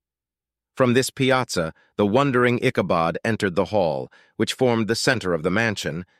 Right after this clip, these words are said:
and the place of usual residence. Here, rows of resplendent pewter, ranged on a long dresser, dazzled his eyes.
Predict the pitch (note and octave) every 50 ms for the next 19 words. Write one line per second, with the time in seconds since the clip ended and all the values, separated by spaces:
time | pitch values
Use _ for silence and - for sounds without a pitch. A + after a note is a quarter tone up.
0 | _ _ - G2+ A2+ A2+ G#2+ - - C3+ C3 A#2+ G#2+ - A#2 G2 F2 G#2 C3 C#3+
1 | C3+ G2+ F2+ F2+ D2+ D2+ D#2+ E2 G2+ A#2 A2 - D#2 D2+ C#2+ B1+ A#1 - - -
2 | _ _ _ _ _ _ _ _ _ - - C#3+ C#3 B2+ A#2+ B2 B2+ A#2 G#2 A#2+
3 | B2 B2 A#2+ A#2 A#2 G2+ E2+ G2+ E2+ F#2 G2+ - - - - C3 C3 B2+ A#2 A2
4 | G#2+ G2+ - - - C#3 C3 G2+ F2+ D2+ C#2+ C#2+ - - - - - - A2+ B2+
5 | B2 A#2+ A#2+ A#2+ A#2 G2+ - G#2+ G2+ G#2 G2+ G#2+ A#2+ A#2+ A#2 A2+ A2 G#2 F2+ G#2
6 | A#2 A2 - - E2+ C#2+ D#2 E2 D2+ - A#2+ A#2 A2+ G2 E2+ F2+ E2 D2+ E2+ F2+
7 | D#2+ G2 G2+ G2 F2+ D#2 C#2 C2 A#1+ A#1 - -